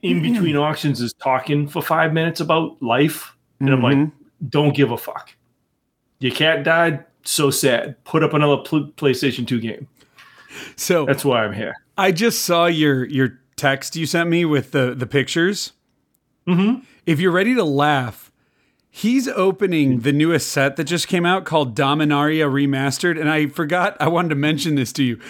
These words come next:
Speaker 2: Did you know that Magic is remastering its old sets <laughs> like a fucking video
Speaker 1: I
Speaker 2: game?
Speaker 1: I heard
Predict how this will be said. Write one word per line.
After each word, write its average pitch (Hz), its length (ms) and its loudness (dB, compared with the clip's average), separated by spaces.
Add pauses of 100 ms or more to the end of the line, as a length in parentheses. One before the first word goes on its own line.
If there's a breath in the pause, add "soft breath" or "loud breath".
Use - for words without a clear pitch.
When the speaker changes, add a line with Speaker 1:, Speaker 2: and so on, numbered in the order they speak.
(200 loud breath)
Speaker 2:
Did 131 220 -4
you 185 200 0
know 170 480 2 (520 loud breath)
that 139 440 0
Magic 135 520 2
is 139 240 2
remastering 143 800 2
its - 120 -2
old 139 200 0
sets - 580 -2 (340 loud breath)
<laughs> - 340 -20
like 143 280 0
a 156 100 0
fucking 151 460 0
video 143 260 0
Speaker 1:
I - 20 -4
Speaker 2:
game? 170 300 0 (840)
Speaker 1:
I 175 180 4
heard 175 640 2